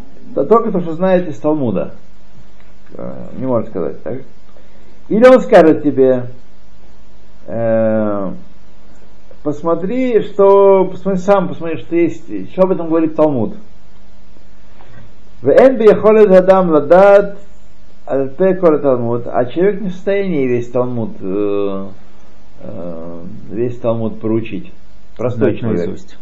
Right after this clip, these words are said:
Speaker 1: Возможно, он имеет в виду Мишна Тора здесь свой труд, э, здесь в этом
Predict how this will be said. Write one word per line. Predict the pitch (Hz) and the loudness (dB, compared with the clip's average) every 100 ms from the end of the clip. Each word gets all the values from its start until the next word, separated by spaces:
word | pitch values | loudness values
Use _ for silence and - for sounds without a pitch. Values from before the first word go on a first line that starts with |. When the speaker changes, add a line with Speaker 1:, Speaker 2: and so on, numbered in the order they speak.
| - - - - | -8 -8 -8 -4
Speaker 1:
Возможно, | 123 156 175 165 | -2 2 2 0
он | 147 | -4
имеет | 165 147 | -6 -6
в | |
виду | 151 | -6
Мишна | 156 160 156 151 | -6 -6 -6 -4
Тора | 180 220 | -2 0
здесь | 196 104 | -2 -2
свой | - 95 | -4 -6
труд, | 90 85 85 - 92 | -4 -6 -6 -8 -8
э, | - 104 - - - - - - - - - 95 | -8 -8 -8 -8 -8 -8 -8 -8 -8 -8 -8 -8
здесь | 92 | -8
в | - - | -8 -8
этом | - | -8